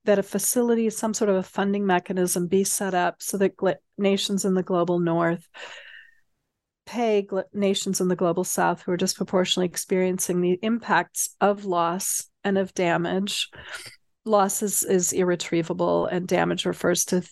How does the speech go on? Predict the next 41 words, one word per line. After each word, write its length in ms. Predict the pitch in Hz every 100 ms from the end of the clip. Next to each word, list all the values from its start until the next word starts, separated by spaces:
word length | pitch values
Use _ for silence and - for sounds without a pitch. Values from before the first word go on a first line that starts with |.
| 233
the 140 | 220
things 440 | - 190 180 175
that 280 | - 175 156 -
have 160 | 208 180
been 160 | 170
damaged 480 | 170 165 170 170 -
but 140 | 175 170
where 300 | - 170 170 - _ -
recovery 540 | 202 165 180 170 160
is 160 | 170 -
possible. 520 | 175 175 - 185 180
But 180 | 190 190
this 240 | 220 -
is 100 | 277
a 80 | 302
real 360 | 226 208 208
demand 680 | 196 190 175 170 180 180 175
for, 640 | - - 185 180 175 175 - - -
some 200 | - 262
have 120 | 233
referred 340 | 208 - 190 190
to 120 | 202
it 60 | 180
as 180 | 175
reparations, 800 | 165 165 160 170 185 - 190 185
others 300 | - 175 170
have 140 | 175 -
pushed 260 | 165 165
back 260 | - 170 175
against 320 | 180 170 180
that 240 | 170 170 180
language. 720 | 170 170 170 175 180 - -
Um, 460 | 180 165 170 170 165 - - - - - - _ _ _
but 140 | 240 240
it 140 | 254
is, 220 | 302 311 -
in, 240 | 214 202
in 380 | 208 202 196 -
essence, 540 | - 214 - 202 180 196
it 100 | 190
is, 420 | 190 185 -